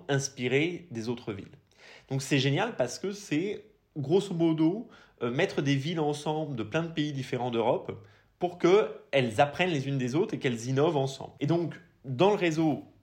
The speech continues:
en particulier d'Active Citizens, moi j'interviens comme, effectivement comme lead expert, donc l'expert qui va les accompagner pendant deux ans et demi, trois ans,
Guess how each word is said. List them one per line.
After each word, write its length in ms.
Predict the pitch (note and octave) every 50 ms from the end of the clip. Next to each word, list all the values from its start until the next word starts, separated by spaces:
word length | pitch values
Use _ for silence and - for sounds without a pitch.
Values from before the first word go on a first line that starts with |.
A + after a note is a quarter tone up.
| -
en 120 | - C#3+ D3
particulier 520 | D3 D#3 C3+ - - C3+ - - C3+ C3+
d'Active 280 | B2 A2 G#2+ G#2+ A2 G#2
Citizens, 720 | G#2 A2+ A2+ G#2 A2 A2 A#2 D3 F3+ G#3+ A3 F#3 - - -
moi 140 | A#2 B2+ C3
j'interviens 500 | B2 C3 B2+ - B2+ A#2 A#2+ C3+ C#3+ C#3+
comme, 340 | C#3 B2+ G2+ G2+ G2+ F2 -
effectivement 400 | - - - G#2 - - B2+ B2+
comme 240 | B2 B2 G#2 G2+ G2
lead 380 | G#2 G#2 A2 A#2 D3 D#3+ C#3
expert, 540 | B2 G#2+ G#2 G#2+ - - - D3 D3 F#3+ G3+ - - -
donc 200 | A#2+ A#2 A#2 - - - - - - -
l'expert 880 | - B2 B2+ B2 A#2 B2 C#3 - - - - - D#3 E3+ G3 G#3 G#3 -
qui 160 | - - A#2
va 100 | C#3 D3
les 300 | C#3+ B2 A#2 G#2+ - D3
accompagner 840 | D#3+ D#3+ - F3 D#3 D#3+ D3 C3 B2+ B2+ B2 B2 C#3+ E3+ F#3+ - - _ _ _ _ _ _ _
pendant 600 | - D#3+ D#3+ E3 D#3 D3 D3+ D3+ D#3+ F#3+ G#3+ - - - - _ _ -
deux 300 | A#2+ C3 D#3 E3+ D#3+ F3
ans 100 | E3 E3
et 80 | D#3+
demi, 160 | D3 C#3+ D3 D3
trois 320 | C#3+ - - B2 A#2+ A2+
ans, 260 | A#2+ B2+ C3 - -